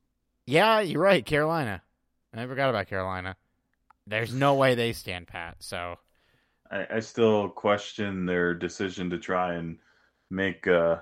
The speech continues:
Speaker 2: Sam Darnold their starting quarterback last year. I'm like, I, I still to this day, like, what?
Speaker 1: Well, like, so here, here's my take on that. It's A, was a terrible decision to make the trade,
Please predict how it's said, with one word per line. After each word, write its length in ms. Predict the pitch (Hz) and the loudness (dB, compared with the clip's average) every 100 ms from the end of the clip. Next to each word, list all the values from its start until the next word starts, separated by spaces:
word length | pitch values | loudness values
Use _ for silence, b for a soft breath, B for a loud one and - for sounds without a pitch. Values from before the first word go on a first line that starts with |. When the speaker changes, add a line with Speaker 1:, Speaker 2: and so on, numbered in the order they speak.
| - | -6
Speaker 2:
Sam 400 | - 113 110 95 | -6 0 2 0
Darnold 480 | 92 92 90 92 82 | 0 0 2 0 2
their 160 | 90 | -2
starting 460 | - - 98 90 101 | -4 -8 -6 -4 -8
quarterback 640 | - 90 85 85 87 - | -8 -6 -4 -4 -6 -6
last 380 | 78 78 - - | -8 -8 -10 -10
year. 200 | 85 85 | -6 -4
I'm 140 | 85 | -4
like, 280 | 85 82 82 b b b b _ | -6 -8 -10 b b b b _
I, 300 | 92 101 95 - - | 0 2 0 -8 -4
I 300 | 101 98 95 _ _ | -2 -2 -6 _ _
still 400 | - - 123 117 | -20 2 4 4
to 120 | 117 | 4
this 220 | 107 95 | 2 2
day, 180 | 92 98 | 0 2
like, 320 | 92 87 - | 2 0 -6
what? 400 | 90 110 113 - - _ _ _ _ | -10 -10 -10 -14 -20 _ _ _ _
Speaker 1:
Well, 320 | 233 247 - | -4 -4 -4
like, 380 | 202 220 151 - | -2 -2 -2 -10
so 220 | - 190 165 | -8 -6 -4
here, 300 | 175 185 123 _ _ | -4 -6 -6 _ _
here's 340 | 147 175 147 | -6 -2 -2
my 280 | 131 120 110 | 0 2 2
take 220 | 101 104 | 0 -4
on 100 | 95 | -2
that. 120 | 95 95 | -4 -4
It's 160 | - - | -8 -4
A, 460 | 127 135 143 139 - _ _ _ _ _ _ | -2 0 0 -2 -8 _ _ _ _ _ _
was 220 | 135 143 113 | 0 0 0
a 60 | |
terrible 320 | 117 127 120 | 2 4 4
decision 380 | 110 - 98 95 | 0 -4 -6 -6
to 40 | 92 | -6
make 180 | 95 | -6
the 60 | - | -8
trade, 340 | - - - | -14 -14 -14